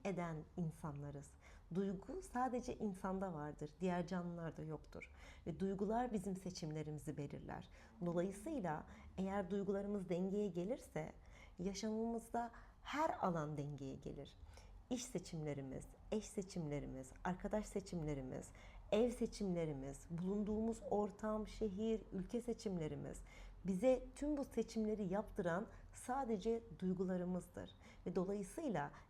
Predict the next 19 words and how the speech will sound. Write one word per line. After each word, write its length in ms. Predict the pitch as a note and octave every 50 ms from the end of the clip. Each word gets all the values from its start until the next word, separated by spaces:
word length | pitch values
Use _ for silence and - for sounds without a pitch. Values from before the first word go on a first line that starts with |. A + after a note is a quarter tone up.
| - -
eğer 320 | F#3+ F#3+ G3+ G#3 G3+ F#3+
bir 80 | F3+ G3
mutsuzluk 640 | G#3 G3+ G3+ F#3 - - - A3 G3+ G#3 C#4 - -
içerisindeysek, 1040 | C#4 B3+ - A3 F3+ D#3 D#3 - - D#3 C#3+ C#3+ D3 C3+ C#3 - - - A3 B3+ - - - - - - - -
bu 220 | F#3 G3 A3+ A3+ A3+
mutsuzluğa 760 | G3 G3 G#3 G#3 - - - A3+ A3 G3+ F#3 A3+ A3+ A#3 A3+
sebebiyet 760 | A3+ - G#3 F#3+ F#3+ G#3 G3 G3+ A3 A3 A#3+ C4 C4 - -
veren 480 | F3+ F3 E3+ F#3 A3+ C4+ D#4+ C#4 A3+ G3
bir 240 | F#3+ G3+ B3 -
duygu 320 | - F#3+ F#3 F#3 F#3 D4 D4
vardır 360 | C#4 G3+ D#3 C3 - E3+ -
ortada. 580 | - - C#3 C3+ - - D3 C#3+ - - - - - - - - - - - -
Eğer 320 | F3+ F3+ F#3+ F#3+ F#3+ F#3 F3+
bu 140 | F#3+ E3+ E3
duygu 320 | G3+ G3+ F#3 E3 F#3+ F3
bulunursa 720 | F3+ E3+ F#3+ G#3 A3+ C4+ - - - - - - - - E3+ - - - - - - - F3
ve 80 | F#3 - F3+
o 120 | F#3 D3
duygu 540 | F3+ G3 G3+ F#3 F3+ G3 G3 G3 G#3 G3+